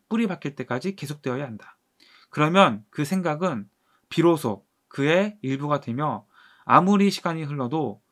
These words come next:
어떤 사건이 일어나도 사라지지 않는다. 이것을 축적의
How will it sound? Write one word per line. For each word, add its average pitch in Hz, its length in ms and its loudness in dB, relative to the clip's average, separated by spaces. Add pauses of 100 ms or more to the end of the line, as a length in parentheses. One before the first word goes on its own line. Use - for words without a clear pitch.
(260)
어떤 170 360 -4
사건이 156 360 -4
일어나도 120 400 -4
사라지지 147 460 -6
않는다. 110 420 -12 (480)
이것을 151 560 0 (400)
축적의 202 840 -2